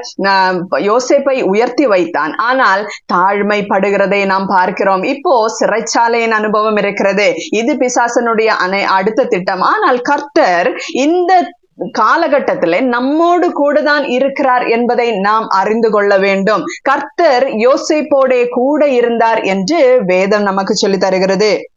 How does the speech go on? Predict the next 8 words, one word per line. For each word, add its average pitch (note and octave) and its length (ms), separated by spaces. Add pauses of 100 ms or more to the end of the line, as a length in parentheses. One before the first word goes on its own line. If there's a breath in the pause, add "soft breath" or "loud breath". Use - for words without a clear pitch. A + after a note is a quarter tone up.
(320)
ஆதியாகமம் G#3 640
முப்பத்தி C4 440
ஒன்பதாவது A#3 480
அதிகாரம் A3+ 440
இருபத்தி A#3 400
ஓராவது G3+ 380
வசனத்திலே, F#3 480 (120)
"கர்த்தரோ E4 480